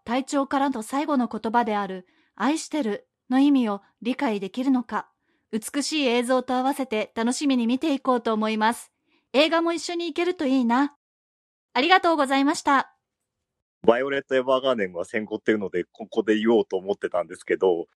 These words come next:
Speaker 2: こっちは戦争が始まる前からの話なんですけど、僕がおすすめしたいのが、ターンAガンダムで、まあ、僕もガンダムかよって話なんですけど、いや、でも、この話が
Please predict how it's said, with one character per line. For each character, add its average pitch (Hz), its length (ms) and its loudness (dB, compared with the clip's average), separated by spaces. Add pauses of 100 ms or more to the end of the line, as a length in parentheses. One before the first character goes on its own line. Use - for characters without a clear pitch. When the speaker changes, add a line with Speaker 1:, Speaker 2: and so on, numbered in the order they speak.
(800)
Speaker 2:
こ 82 140 -4 (100)
っ - 20 -8
ち - 120 2
は 98 140 6
戦 170 180 0
争 190 180 0
が 190 100 -2
始 165 340 -4
ま 254 160 -2
る 233 120 0
前 220 260 0
か - 140 -4
ら 90 80 -10
の 82 60 -16
話 90 180 -6
な 92 60 -4
ん - 20 -6
で - 40 -16
す - 40 -20
け 92 80 -10
ど、 82 200 -4 (540)
僕 143 300 0
が 127 380 6 (140)
お 117 100 -6
す 101 80 -12
す - 120 -12
め 113 100 -2
し - 120 -10
た 110 100 -2
い 95 60 -8
の 90 100 -10
が、 92 220 -4 (280)
タ 131 120 -6
ー 113 160 -4
ン 107 80 -4
A 107 140 -2
ガ 101 120 -2
ン 98 40 -8
ダ 87 100 -6
ム 82 80 -16
で、 87 160 -2
ま 110 120 -4
あ、 98 40 -4
僕 90 180 -10
も 95 280 -2
ガ 107 140 -4
ン 127 40 -4
ダ 117 80 -2
ム 92 80 -8
か - 100 -20
よ 73 80 -16
っ - 20 -20
て - 80 -20
話 98 140 -8
な 147 80 -4
ん - 40 -8
で - 40 -18
す - 40 -20
け 87 80 -8
ど、 85 180 -4 (340)
い - 20 2
や、 165 60 6
で 254 100 4
も、 202 280 2 (640)
こ 240 200 -2
の 277 100 -4
話 285 380 -4
が 120 320 -2